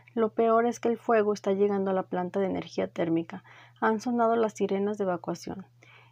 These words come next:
El incendio forestal está salido de control. Miles de animales corren peligro de morir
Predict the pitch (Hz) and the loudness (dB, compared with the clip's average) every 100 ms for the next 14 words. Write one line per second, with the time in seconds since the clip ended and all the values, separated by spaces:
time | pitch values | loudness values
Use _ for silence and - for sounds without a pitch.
0 | - 226 226 214 226 240 262 233 208 - | 0 2 2 0 0 0 0 0 0 0
1 | 185 185 - 214 - 208 196 220 214 208 | 0 0 -2 -6 -4 -4 -2 0 0 2
2 | 196 - 170 170 156 180 - _ _ _ | 0 -2 -4 -2 -4 -6 -12 _ _ _
3 | _ _ _ 254 240 233 247 240 220 202 | _ _ _ 0 2 2 2 2 2 2
4 | 196 196 233 - 208 214 208 190 190 196 | 2 0 -2 -2 0 0 0 0 2 2
5 | 190 175 170 185 196 | 0 -2 -4 -6 -8